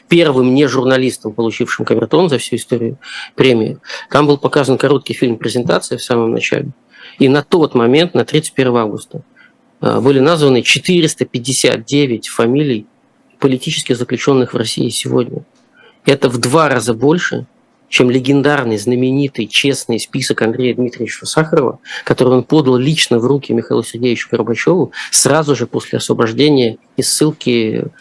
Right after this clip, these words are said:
в Горьком. Он счёл своим долгом бороться за освобождение других политзаключённых. Так вот, советский список, когда ещё все пятнадцать будущих независимых и самостийных государств были вместе,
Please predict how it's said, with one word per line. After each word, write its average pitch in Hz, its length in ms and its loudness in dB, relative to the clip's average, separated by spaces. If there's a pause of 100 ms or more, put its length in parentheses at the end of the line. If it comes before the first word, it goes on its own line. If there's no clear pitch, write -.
(120)
в 117 60 -2
Горьком. 139 440 -2 (760)
Он 131 120 4
счёл - 260 2
своим 127 280 0
долгом 147 360 0
бороться 123 340 0
за 117 100 -2
освобождение 123 580 0
других 123 320 -6
политзаключённых. 123 840 -2 (200)
Так - 160 0
вот, 156 140 4
советский 160 520 2
список, 151 380 -2
когда 123 240 0
ещё 123 240 0
все 139 200 -2
пятнадцать 127 500 -2
будущих 117 500 -6 (340)
независимых 127 760 0 (260)
и 135 80 2
самостийных 123 800 0
государств 123 540 0
были 123 260 0
вместе, 127 440 -2